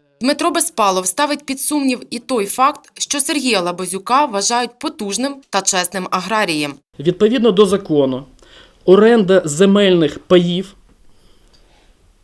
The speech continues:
Speaker 2: має оціночну вартість. І той аграрій, який взяв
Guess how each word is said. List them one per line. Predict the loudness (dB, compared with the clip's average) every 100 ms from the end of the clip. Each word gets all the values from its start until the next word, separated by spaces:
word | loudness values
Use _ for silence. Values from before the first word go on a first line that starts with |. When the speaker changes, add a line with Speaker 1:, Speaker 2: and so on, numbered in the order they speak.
| _ _ _ _ _ _ _ _ _ _ _ -2
Speaker 2:
має | 2 4 2 0
оціночну | -4 0 0 0 -2
вартість. | 0 0 0 -8 -20 -20 _ _ _ _ _ _ _ -2
І | 2 2 0 -2
той | 2 4 2
аграрій, | 0 4 4 4 4 0 -4 -12 -6
який | -6 -2 -4 -4 -8 -10
взяв | -6 2 4 6 2